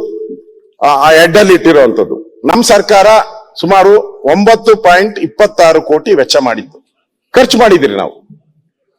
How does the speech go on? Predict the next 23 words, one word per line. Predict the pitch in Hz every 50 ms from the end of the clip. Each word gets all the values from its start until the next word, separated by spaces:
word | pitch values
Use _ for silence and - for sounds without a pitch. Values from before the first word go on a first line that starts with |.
| _ _ _ _ _
ಒಂಬತ್ತು | - 147 175 190 185 202 202 - 233 220
ಇಪ್ಪತ್ತಾರು | 190 156 151 175 165 - 175 165 165 156
ಕೋಟಿ | 147 - 185 208 202 202
ಖರ್ಚು | - - 208 214 208 190
ಮಾಡಿದ್ರಿ. | 185 147 117 104 - - - - - - _ _ _ _ _ _ _ _ _ _ _ _ _ _ _ _ _ _ _ _ _ _ _ _ _ _ _ _ -
ನೀವು | - 202 220 262 294 285 269 233
ಹಿಂದಿನ | 208 226 240 254 269 262 254
ಬಜೆಟ್ | 247 240 208 175 226 214 - 196
ಅಲ್ಲಿ, | 185 147 131 135 165 202 - - - - - - - _ - _ _ _ _ _ _ _ - -
ಹೋದ್ | 214 262 -
ಸರಿ | - 254 254 247
ಬಜೆಟ್ | 202 214 202 175 214 208 - 175
ಅಲ್ಲಿ | 156 139 135 131
ನೀವು | 123 120 120 147 202 214 - - - - - _ _ _ _ _ -
ಅದನ್ನ | 147 160 214 220 226 240 247 - -
ಮೂರು | 170 175 226 277 277 294 277 -
ಪಾಯಿಂಟ್ | 240 220 226 240 233
ಐವತ್ತಾರು | 214 175 185 196 196 - - 165 151 147 151 - 160
ಇಳಿಸ್ತೀರಿ. | 127 110 - - - - - - _ _ _ _ _ _ _ _ _ _ _ _ _ _ _ _ _ _ _ _ _ _ _ _ _ _ -
ಸುಮಾರು | - 175 208 196 175
ಹತ್ತು | 175 170 - -
ಕೋಟಿ | 208 214 202 214 214
ಇದ್ದಿದ್ನ | 208 - - 208 190 202